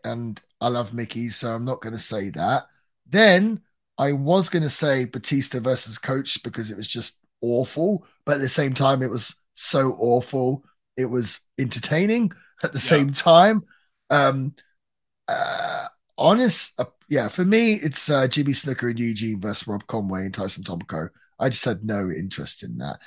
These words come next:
Speaker 1: Actually, <laughs> that's pretty much tied with Big Show and Kane against Murdoch and Cade.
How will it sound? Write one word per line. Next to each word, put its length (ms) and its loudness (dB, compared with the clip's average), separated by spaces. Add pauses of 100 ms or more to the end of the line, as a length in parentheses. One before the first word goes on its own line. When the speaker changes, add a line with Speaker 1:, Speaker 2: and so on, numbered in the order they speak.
(180)
Speaker 1:
Actually, 580 4 (260)
<laughs> 340 -4
that's 180 6
pretty 200 6
much 200 0
tied 320 4
with 240 -2
Big 160 -4
Show 180 2
and 120 -6
Kane 260 -4
against 520 -2 (600)
Murdoch 520 0
and 160 -6
Cade. 460 0